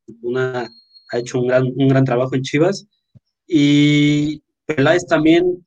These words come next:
creo que ha, con esto que hizo del Tapatío, creo que hizo muy bien al hacerlo, al meter este equipo en la Liga de Expansión, más la femenil, que tampoco ha, ha estado nada mal. Entonces creo que Peláez ha tenido un buen manejo con,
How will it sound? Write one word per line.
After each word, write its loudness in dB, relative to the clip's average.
creo -6
que -2
ha, 4
con -2
esto -8
que -8
hizo -8
del -4
Tapatío, -6
creo -10
que -8
hizo -8
muy -6
bien -4
al -4
hacerlo, -4
al -8
meter -4
este -2
equipo -6
en 0
la -2
Liga 0
de 0
Expansión, -2
más -2
la -2
femenil, -4
que -8
tampoco -6
ha, -4
ha -2
estado 0
nada 0
mal. 2
Entonces -2
creo -2
que 0
Peláez 0
ha -2
tenido 2
un 2
buen 0
manejo -2
con, -8